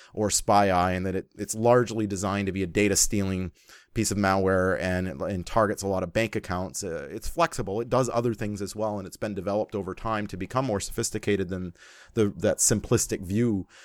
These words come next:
However, uh, largely it was used for banking fraud. What I found interesting is that the Russians would actually arrest someone for writing malware or stealing my banking information. And it turns out that I, I, maybe I'm incorrect about that. They're only interested in arresting people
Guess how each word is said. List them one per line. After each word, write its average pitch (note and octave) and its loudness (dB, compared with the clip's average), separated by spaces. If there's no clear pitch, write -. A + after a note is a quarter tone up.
However, A2 2
uh, E2 -6
largely B2+ 4
it G#2 -2
was F#2+ -6
used G#2 -2
for G2 -6
banking F#2+ -6
fraud. E2 -4
What D3 4
I G3 6
found G#2+ 2
interesting G2 -6
is F#2 -8
that - -4
the A#2+ -2
Russians B2+ 2
would A2+ 0
actually A2 0
arrest A2+ 4
someone G2+ 0
for G#2 -6
writing F#2+ 0
malware F#2 0
or F#2+ -2
stealing G2 -2
my F#2 -2
banking F#2 -4
information. F#2+ -6
And A2 2
it A2 2
turns C3 4
out A2+ 4
that - -2
I, E2+ -6
I, - -10
maybe A2+ 2
I'm G2+ 2
incorrect G#2 -2
about F2 0
that. E2 -2
They're G2+ 2
only B2 2
interested G#2 -2
in F2+ 0
arresting F#2+ 0
people F#2+ -4